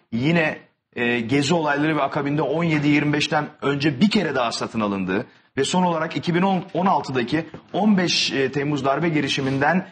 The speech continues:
iki ay önce, zaten onu hepimiz biliyoruz, e, bir kere daha satın alındığını, e, ekrana diğerleriyle birlikte bir kez daha getireceğiz.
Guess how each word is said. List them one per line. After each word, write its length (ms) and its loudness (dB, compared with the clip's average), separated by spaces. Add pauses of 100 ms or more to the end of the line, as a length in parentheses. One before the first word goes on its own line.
(120)
iki 240 2
ay 60 2
önce, 240 0
zaten 300 -2
onu 120 0
hepimiz 340 -2
biliyoruz, 380 0 (420)
e, 180 -2
bir 100 4
kere 240 2
daha 160 2
satın 280 -4
alındığını, 540 -2 (300)
e, 100 -2 (560)
ekrana 440 -2 (220)
diğerleriyle 500 0
birlikte 340 -2
bir 60 0
kez 240 -2
daha 140 0
getireceğiz. 520 -4